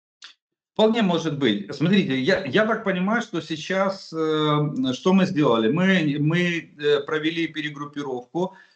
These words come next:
мы усилили, э, те подразделения и части, которые вели наступательные действия,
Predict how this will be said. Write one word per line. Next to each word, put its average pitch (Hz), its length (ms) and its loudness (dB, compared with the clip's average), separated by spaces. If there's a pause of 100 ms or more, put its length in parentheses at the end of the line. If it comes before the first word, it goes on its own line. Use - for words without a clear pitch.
(120)
мы 165 240 4
усилили, 151 1000 2
э, 123 460 0
те 160 180 4
подразделения 143 840 2
и 127 120 0
части, 143 420 0
которые 131 580 -2
вели 139 420 -2
наступательные 127 760 0
действия, 113 680 -4